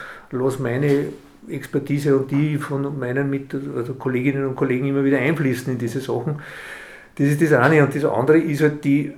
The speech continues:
Mainstream-Politik, die gerade in den letzten Jahren, äh, wieder das Pendel in die andere Richtung ausschlagen lassen, das ich natürlich auch stark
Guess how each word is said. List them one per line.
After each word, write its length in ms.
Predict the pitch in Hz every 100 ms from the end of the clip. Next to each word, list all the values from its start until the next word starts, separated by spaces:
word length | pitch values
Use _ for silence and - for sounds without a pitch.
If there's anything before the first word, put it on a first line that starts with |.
| -
Mainstream-Politik, 1300 | 165 127 135 143 - 160 151 156 160 160 160 170 -
die 320 | 151 147 -
gerade 300 | - 131 139
in 80 | 147
den 120 | 147
letzten 360 | 139 139 - 139
Jahren, 500 | 131 151 135 117 120 - -
äh, 220 | 147 139 - - 147
wieder 360 | 135 151 165 - - - _ _ _ -
das 160 | 147
Pendel 360 | - 127 131 160
in 180 | 180 147
die 140 | 156
andere 400 | - 131 151 147
Richtung 380 | 165 208 - 143
ausschlagen 520 | 101 104 - 127 127 120
lassen, 340 | 131 - 160
das 200 | 143 139
ich 180 | - 151
natürlich 500 | 151 147 147 156 151
auch 80 | 139
stark 760 | - - - 110 135 - -